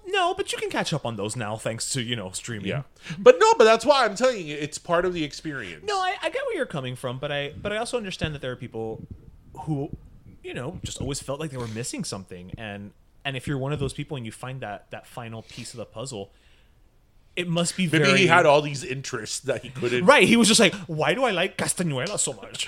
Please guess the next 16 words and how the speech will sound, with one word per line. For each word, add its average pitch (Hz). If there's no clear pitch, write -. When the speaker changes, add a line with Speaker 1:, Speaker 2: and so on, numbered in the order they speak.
Speaker 2:
<laughs> -
Why 147
am -
I 233
so 190
loud?" 165
Speaker 1:
<laughs> -
Yeah, 160
like, 165
you 175
know, 147
I, 143
I -
love 160
all 196
these, 185